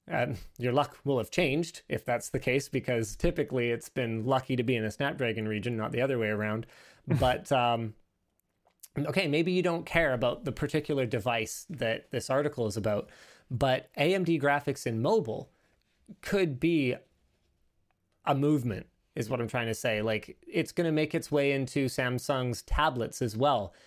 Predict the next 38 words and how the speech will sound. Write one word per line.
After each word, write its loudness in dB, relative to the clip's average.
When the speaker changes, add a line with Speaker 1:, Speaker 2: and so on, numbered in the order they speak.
Speaker 1:
And -2
so -4
maybe 2
that 0
kind -2
of 0
graphical 0
horsepower 2
isn't -2
necessary -2
for 0
a -2
phone, -2
but 0
on 0
a -2
tablet 0
or 2
on 0
something, -2
you 0
know, 0
more 0
akin -2
to, 0
like, 0
an 0
Android-based 0
gaming 0
device, 0
kinda -4
like -2
a -2
Nintendo -2
Switch, -4
like -6
a -2
dockable, -2